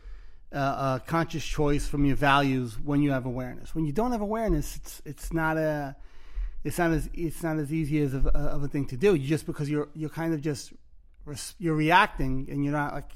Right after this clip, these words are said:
you know, I, we've said this before, right? Reacting and responding are two different things. The words mean the same thing, reaction, response, right? They kind of mean the same thing, but one has that, um, has a,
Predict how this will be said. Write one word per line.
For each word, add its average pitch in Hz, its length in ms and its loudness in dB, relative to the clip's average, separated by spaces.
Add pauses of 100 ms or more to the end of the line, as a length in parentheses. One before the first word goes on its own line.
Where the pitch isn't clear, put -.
you 143 80 -10
know, 135 60 -8
I, 139 240 -4
we've 147 180 -4
said 135 160 -6
this 123 80 -10
before, 135 300 -6
right? 127 160 -2
Reacting 135 480 -4
and 131 80 -8
responding 139 480 -6
are 143 40 -6
two 156 180 -8
different 143 280 -8
things. 214 220 -4 (240)
The 160 100 2
words 240 360 4 (140)
mean 214 280 4
the 170 80 4
same 185 320 2
thing, 165 380 -2 (340)
reaction, 170 560 4
response, 151 580 0
right? 151 260 0 (280)
They 151 100 0
kind 202 360 2
of 165 120 2
mean 175 220 4
the 160 80 2
same 160 240 0
thing, 185 280 -2
but 190 460 0 (380)
one 170 480 2
has 147 340 -4
that, 147 400 -4
um, 131 840 -12 (540)
has 147 300 -2
a, 151 40 0